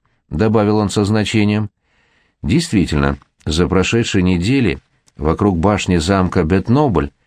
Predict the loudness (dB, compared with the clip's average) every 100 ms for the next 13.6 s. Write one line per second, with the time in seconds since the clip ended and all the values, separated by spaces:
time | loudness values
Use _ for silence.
0 | _ _ _ -2 0 0 0 0 0 0
1 | -2 0 0 0 0 0 -2 0 -2 0
2 | 0 0 0 -2 -4 -2 0 2 0 -2
3 | 0 -2 0 -4 -2 -6 -6 _ _ _
4 | _ _ _ _ 0 2 2 -6 _ _
5 | _ -2 0 0 0 0 0 0 0 0
6 | 0 -2 0 -2 0 -2 0 0 2 0
7 | 0 -2 0 0 0 -2 -2 0 -2 -4
8 | _ _ _ _ -6 0 2 2 0 0
9 | 0 0 0 0 0 -2 -4 _ _ _
10 | 2 2 2 0 0 0 -2 -2 -2 0
11 | 0 0 -2 _ _ _ _ -2 -2 0
12 | 0 0 0 0 2 2 2 0 0 0
13 | 0 -2 -2 -4 -2 -6